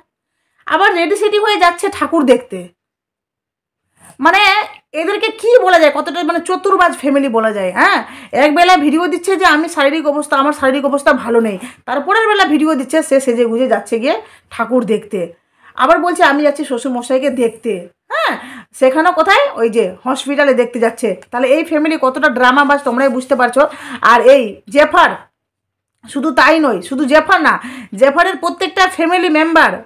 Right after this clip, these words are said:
মিলে এই নাটকটা সাজাচ্ছে। এই ফ্যামিলি কতটা দ্রুতবাজ বন্ধুরা, যে প্রীতম গেছে নার্সিংহোমে, সেখানে গিয়েও বলছে যে, "এখানে কি একটা হোম, মানে হোম ট্যুর দেওয়া যায়?"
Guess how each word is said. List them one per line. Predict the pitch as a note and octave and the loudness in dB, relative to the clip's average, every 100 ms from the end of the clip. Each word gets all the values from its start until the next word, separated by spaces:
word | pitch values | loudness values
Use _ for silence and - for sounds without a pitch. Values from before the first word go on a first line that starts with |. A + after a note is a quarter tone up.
| _ | _
মিলে | A3+ C4+ D4+ | -6 -2 0
এই | C#4+ B3 | 2 2
নাটকটা | B3+ A#3+ C4+ C4+ | 2 0 -2 -4
সাজাচ্ছে। | B3+ A#3+ A3+ A3+ F#3+ F3 - - | -4 -2 -4 -4 -6 -8 -16 -2
এই | - E4+ | 2 2
ফ্যামিলি | F4 F4+ F4+ | 2 -2 -2
কতটা | D#4 D4+ D4+ | -2 -2 -4
দ্রুতবাজ | C4 D4 C#4+ C4+ C#4 C4 | -4 -4 -2 0 2 2
বন্ধুরা, | C#4 E4 C4+ D#4 C#4+ C#4+ G#3+ | 0 2 2 0 -4 -14 -4
যে | G#3 C4 B3 | 4 4 4
প্রীতম | A#3+ D#4 E4 F#4+ F#4+ | 0 -2 2 2 2
গেছে | C#4+ C#4+ F4 E4+ C#4 | 0 2 4 4 4
নার্সিংহোমে, | B3+ C4 C4+ G4 F4+ D4 | 2 0 0 0 0 0
সেখানে | D4+ D4+ F4+ F#4+ | 0 -2 -2 -2
গিয়েও | D4+ F4+ | 0 0
বলছে | F4+ F4+ C#4+ C#4+ - - D4+ - | 0 0 4 2 2 -6 -16 -4
যে, | C#4 C#4 | 0 0
"এখানে | C#4+ E4 | 2 -2
কি | E4 | -2
একটা | E4 E4+ C4+ | 0 2 2
হোম, | G#3 G#3+ A#3 A3+ | 2 -2 -2 -8
মানে | A#3+ A#3+ A#3 G#3+ G#3 F#3+ - G#3 | -6 -4 -2 -2 -4 -6 -10 -2
হোম | A#3 B3+ | 0 0
ট্যুর | D#4+ D4 | 0 2
দেওয়া | D#4+ E4+ | 4 4
যায়?" | F4 D#4 A3 | 4 0 -2